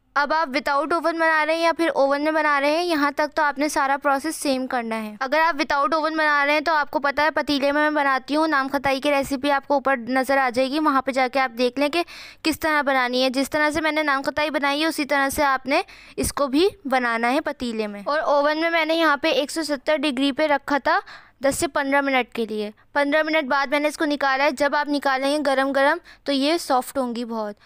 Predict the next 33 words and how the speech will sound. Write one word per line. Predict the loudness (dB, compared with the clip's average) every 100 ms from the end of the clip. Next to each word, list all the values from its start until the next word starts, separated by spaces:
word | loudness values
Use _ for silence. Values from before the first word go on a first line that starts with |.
| -8
आपने | -6 -4 -4
पन्द्रह | -4 -2 0
मिनट | 0 0 -2 -2
ऐसे | -2 0 2
ही | 2 2
आपने | 2 0 -2
इसको | 0 -2
छोड़ | 2 2 2
देना | 0 0
है | 0
बाहर। | 0 0 0 -2 -4 -12 -8
पन्द्रह | -4 -2 0 0
मिनट | 2 0 0
बाद | 0 0 0
आप | 0
इसको | 0 -2
सर्व | 0 0 2
कर | 0 0
सकते | -2 0 0
हैं, |
ये | 0 0
बहुत | 0 0
खस्ता | 0 -4 0 0
हो | 2
जाएंगी | 0 0 0 -2 -4 _ _ _ _ -4
और | -2
फिर | 2 2
आप | 2 -2
इसको | -2 -2
एंजॉय | 0 0 0 2
कर | 0
सकते | 0 -2 -2 -2
हैं। | 0